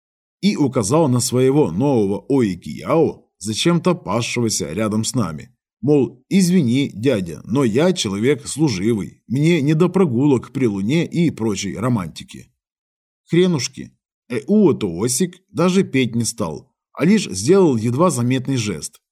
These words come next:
и мой строгий Оикияо бегом понёсся в нашу сторону, дабы посрамить меня своим прочтением стойки смирно.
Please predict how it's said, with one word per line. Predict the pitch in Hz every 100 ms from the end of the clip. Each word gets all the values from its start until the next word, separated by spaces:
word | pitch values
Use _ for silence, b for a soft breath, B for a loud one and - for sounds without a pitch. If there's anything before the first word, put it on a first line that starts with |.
| 151
и | 156
мой | 165 156
строгий | - 143 160 135 127 127
Оикияо | 151 135 107 95 90 92 147 180 160 - _ _ _
бегом | 107 165 233 226
понёсся | 110 131 156 - 113
в |
нашу | 131 120 90
сторону, | - 190 175 156
дабы | 139 147 143
посрамить | - 170 165 175 120 98 -
меня | 92 85 131 151 -
своим | - 139 151 120
прочтением | 135 170 - - 135 147 135 98
стойки | - 139 113 98
смирно. | 120 139 120 76 71 62